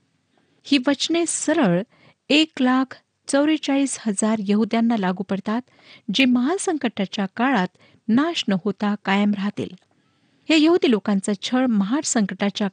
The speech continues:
काळात अतिभयंकर असा असणार आहे. विसावं वचन, "परंतु यरुशलेमेस सैन्यांचा ओढा पडत आहे असे पाहाल,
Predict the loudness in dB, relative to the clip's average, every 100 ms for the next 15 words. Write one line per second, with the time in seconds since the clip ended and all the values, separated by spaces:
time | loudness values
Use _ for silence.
0 | -2 0 0 -4 -6 -4 -2 -2 0 0
1 | 2 0 -2 -4 -4 -4 -6 -4 -4 -4
2 | -6 -10 -12 _ _ _ _ _ _ -2
3 | 0 0 -2 -4 -4 -4 -10 _ _ _
4 | _ _ _ 0 0 2 0 2 2 2
5 | -2 -2 -2 -2 -2 0 2 2 0 -2
6 | -6 -2 0 0 -2 -2 -4 -4 -4 -4
7 | -4 -6 -6 -4 -4 0 -2